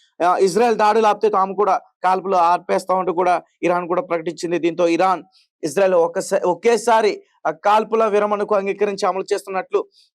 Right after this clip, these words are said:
ప్రపంచం అంతా భావించింది. అయితే అదంతా కూడా నిజం కాదు. ఎందుకంటే కొన్ని గంటల తర్వాత, ఇప్పుడైతే ఈ ప్రకటన వచ్చిన కొన్ని గంటల తర్వాత, ఆ, అసలు కాల్పుల విరమణతో సంబంధం లేనట్లుగా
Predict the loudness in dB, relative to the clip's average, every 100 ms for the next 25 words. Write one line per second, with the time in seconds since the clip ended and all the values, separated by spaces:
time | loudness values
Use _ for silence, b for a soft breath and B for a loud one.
0 | -2 -2 -2 -2 -2 0 0 0 0 -4
1 | -2 -2 0 0 0 -2 -4 0 2 2
2 | 0 -2 0 -2 -4 _ 2 4 4 2
3 | 2 2 0 -10 b b 0 2 2 0
4 | 2 0 0 0 0 0 0 2 2 4
5 | 2 2 0 2 2 0 B -4 0 0
6 | 0 -2 -4 -4 -4 -2 0 -2 0 0
7 | 0 0 0 2 0 -2 -6 _ _ _
8 | -2 2 0 -2 _ _ _ _ _ _
9 | _ _ _ -2 0 2 2 2 2 2
10 | 2 0 -2 -2 -4 -2 -2 0 2 2
11 | 0 -2 0 0